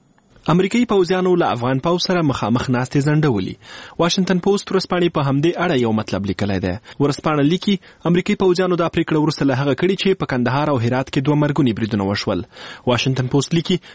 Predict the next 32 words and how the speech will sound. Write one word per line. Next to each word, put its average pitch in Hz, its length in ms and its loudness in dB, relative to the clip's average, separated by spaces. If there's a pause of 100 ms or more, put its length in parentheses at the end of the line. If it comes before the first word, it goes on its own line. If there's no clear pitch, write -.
(120)
د 156 140 -2
کندهار 160 420 0
ځواکمن 151 480 0
امنیه 135 320 2
قومندان 110 480 0 (120)
جنرال 131 440 0
رازق 123 340 -2
په 113 140 -2
ډزو 160 240 2
ووژل 185 340 2
شو 190 220 2
او - 80 2
په 131 160 -2
هرات 156 260 -4
کې - 100 -4
هم 180 80 0 (460)
یو 170 80 4 (140)
کس - 160 -4
چې 165 180 2
د 117 80 0
افغان 147 300 -2
سرتیري 139 400 2
دریشي 117 240 0
یې 127 160 -2
په - 100 -4
تن 190 180 2
وه، 202 60 2 (400)
په 165 240 0
چیکي 170 320 -2
سرتیرو 120 400 0
ډزې 170 220 2
وکړې 190 260 2